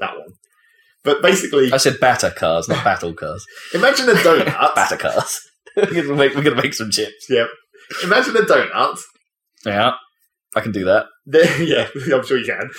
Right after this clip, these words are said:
Speaker 1: <laughs> Imagine a donut. Then imagine, like, a sixth of that donut cut out. And
Speaker 2: Okay.
Speaker 1: where that cutout is, is where the goals are. But you can drive through the goal from each end.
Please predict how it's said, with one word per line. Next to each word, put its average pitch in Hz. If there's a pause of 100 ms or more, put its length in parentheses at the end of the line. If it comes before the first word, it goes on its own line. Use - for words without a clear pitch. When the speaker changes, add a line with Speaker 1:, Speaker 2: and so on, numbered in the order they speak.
(300)
Speaker 1:
<laughs> - (480)
Imagine 190
a 180
donut. 110 (340)
Then 175
imagine, 196
like, 175 (340)
a 143
sixth -
of 135
that 131
donut 123
cut 135
out. 85 (720)
And 127
Speaker 2:
Okay. 143 (100)
Speaker 1:
where 170
that 170
cutout 117
is, 113
is 127
where 127
the 123
goals 131
are. 85 (640)
But 151
you 151
can 151
drive 151
through 180
the 127
goal 120
from 131
each 139
end. 98